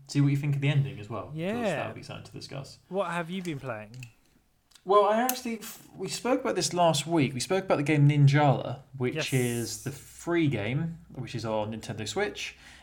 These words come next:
Speaker 1: Um, from how it looks, the art style looked very similar to Splatoon to me, but turns out it's nothing like Splatoon if you actually play it. Um, I played one game last night 'cause you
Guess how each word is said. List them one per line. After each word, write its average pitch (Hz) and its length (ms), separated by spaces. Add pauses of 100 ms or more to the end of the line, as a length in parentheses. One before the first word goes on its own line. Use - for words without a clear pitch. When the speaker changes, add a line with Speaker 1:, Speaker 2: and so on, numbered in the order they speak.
(120)
Speaker 1:
Um, 123 580 (360)
from 131 720 (120)
how 151 180
it 131 100
looks, 147 480
the 135 120
art 143 220
style 151 220
looked 139 180
very 147 320
similar 127 460
to - 380
Splatoon 156 720
to 151 120
me, 156 200
but 135 180
turns 135 320
out 113 120
it's - 140
nothing 139 300
like 101 140
Splatoon 123 560
if 139 100
you 110 100
actually - 260
play 147 280
it. - 180 (580)
Um, 123 420
I 139 100
played 180 400
one 180 220
game 143 520
last 123 320
night 123 260
'cause 113 200
you 117 100